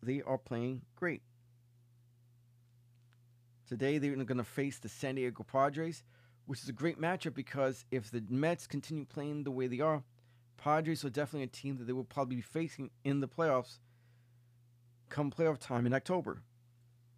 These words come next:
Off to the National League West. The National League West is, is somewhat like a, a three-team musical chairs race for first place between the,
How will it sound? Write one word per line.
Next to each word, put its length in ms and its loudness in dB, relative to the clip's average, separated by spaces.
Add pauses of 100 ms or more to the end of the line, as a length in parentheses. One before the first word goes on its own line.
(3000)
Off 220 6
to 100 2
the 60 4
National 420 2
League 220 0 (100)
West. 460 0 (680)
The 60 -2
National 380 2
League 140 0
West 260 2
is, 240 -10
is 260 0
somewhat 320 0
like 140 -2
a, 200 2 (140)
a 80 0
three-team 640 -2
musical 320 0
chairs 480 -2
race 240 0
for 140 -12
first 340 -4
place 400 -2 (300)
between 320 0
the, 180 4